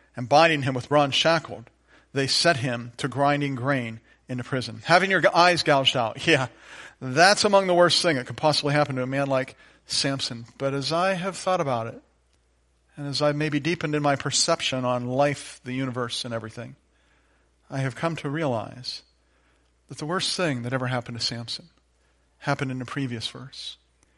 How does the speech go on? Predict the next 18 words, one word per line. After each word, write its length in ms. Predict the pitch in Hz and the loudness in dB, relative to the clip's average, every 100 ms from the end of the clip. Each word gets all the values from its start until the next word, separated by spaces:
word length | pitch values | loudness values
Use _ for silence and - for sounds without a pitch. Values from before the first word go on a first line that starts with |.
| _ _ _ - | _ _ _ -8
when 120 | 131 | -6
it 80 | 117 | -4
says 300 | 131 117 - | -2 -2 -4
he 80 | 120 | -6
did 160 | 120 | -6
not 160 | 117 107 | -6 -6
know 360 | 127 117 107 - _ _ _ _ _ | -6 -6 -10 -16 _ _ _ _ _
that 100 | 113 | -14
the 100 | - | -8
Lord 280 | 117 117 107 | -4 -4 -4
had 160 | 117 107 | -10 -14
left 260 | 101 - | -16 -16
him. 160 | 131 135 _ _ _ _ _ _ _ _ _ _ _ _ - | -20 -20 _ _ _ _ _ _ _ _ _ _ _ _ -10
That 120 | 151 | -8
was 120 | 110 | -8
the 80 | 117 | -10
worst 280 | 117 - - | -8 -10 -10
thing. 200 | 135 | -16